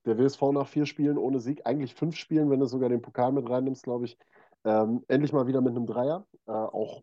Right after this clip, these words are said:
durchaus verdient das Ganze im Zusammenhang. L-, Lippstadt nicht wirklich gefährlich, das Tor, was sie gemacht haben, auch nur aufgrund eines Abwehrfehlers vom W S V, weil, ähm, lernt man in der F-Jugend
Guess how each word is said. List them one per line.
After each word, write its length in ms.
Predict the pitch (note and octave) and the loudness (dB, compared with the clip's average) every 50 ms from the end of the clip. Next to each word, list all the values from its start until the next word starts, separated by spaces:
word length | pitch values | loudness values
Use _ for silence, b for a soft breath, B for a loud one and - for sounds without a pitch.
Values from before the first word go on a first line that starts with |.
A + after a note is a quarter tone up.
| - _ _ _ - - _ | -20 _ _ _ -20 -20 _
durchaus 520 | A#2+ A2+ - A#2+ B2 - A2 A2+ A2 - | -10 -2 -2 -2 0 0 -4 -6 -6 -6
verdient 420 | - - G#2+ G2 G#2+ A#2+ C3+ C3+ | -6 -6 -6 -4 -2 -4 -2 0
das 180 | D3 C3 A#2+ - | -2 -4 -4 -2
Ganze 460 | - A#2+ A#2 A#2+ A#2 - B2+ A#2+ A#2 | -4 -4 -4 -4 -4 -4 -4 -4 -2
im 520 | - A2+ A2+ G#2+ A2 A2 G#2+ F2+ F#2 G2+ - | -4 -6 -6 -6 -6 -6 -6 -6 -8 -12 -14
Zusammenhang. 600 | _ - A#2+ G#2+ G#2 A2 A2 A2 G#2 G#2 G#2+ G#2 G2 b b b b b b b | _ -12 -8 -4 -2 -2 -2 -2 -4 -6 -6 -8 -10 b b b b b b b
L-, 180 | - - A2+ - | -10 -10 -8 -8
Lippstadt 720 | - B2+ B2+ A#2+ C3+ C#3 - - - B2+ B2 A#2 - - _ - | -6 -6 0 0 0 0 -2 -4 -2 -2 -2 -2 -4 -14 _ -12
nicht 360 | D3 B2 B2 B2+ C3 B2+ B2 | -8 -4 -2 -2 -2 0 2
wirklich 340 | A#2+ C#3 C#3 - C#3+ B2 - | 2 2 2 2 -2 0 -2
gefährlich, 680 | - B2 - C#3 B2+ C3 C3 C3 B2+ A#2+ - - - A#2 | -6 -4 -2 0 0 2 2 0 0 -2 -4 -12 -20 -12
das 200 | G#2+ A2+ - _ | -12 -12 -12 _
Tor, 200 | - C3 B2+ B2 | 0 0 0 0
was 140 | B2+ A#2 | -2 -6
sie 80 | - A#2+ | -6 -6
gemacht 340 | A2+ A2+ A2+ A#2 A#2+ - - | -4 -2 -4 -4 -6 -4 -6
haben, 300 | A#2+ A2+ A2+ A2+ A#2 A2+ | -4 -2 -2 -2 -4 -4
auch 160 | - G#2+ G#2 | -6 -6 -4
nur 260 | A#2 A2+ A2+ A#2 - | -2 -2 -2 -2 -2
aufgrund 340 | - A2+ - - - A#2 A#2 | -4 -8 -8 -6 -4 -4 -4
eines 240 | A2+ A2+ A2+ A2 - | -4 -6 -8 -8 -8
Abwehrfehlers 640 | - A2 - - A2+ G#2+ - A#2 A2 A2 G#2+ G#2 - | -10 -10 -4 -4 -6 -4 -2 -4 -2 -2 -4 -4 -6
vom 180 | - G#2 G2 | -10 -6 -4
W 80 | G2 G2+ | -2 -4
S 140 | G2 - - | -4 -4 -4
V, 240 | G#2 G#2 A2 A2+ | -2 0 0 0
weil, 240 | G2 G2 G2 G2 F#2 B B B B B B B B | 0 -2 -4 -4 -6 B B B B B B B B
ähm, 300 | G2 G2 G2 F2+ F#2+ F2+ - _ | 2 4 4 4 0 -6 -4 _
lernt 240 | G2+ G#2+ A2+ A#2 B2+ | 6 6 6 6 6
man 120 | B2+ A#2+ | 4 4
in 80 | A#2+ A#2 | 6 4
der 120 | G#2+ G2+ | 4 2
F-Jugend 640 | B2 A#2 - - C3+ B2+ B2+ C3+ B2+ - - - | 0 0 0 2 2 4 4 2 2 0 -6 -20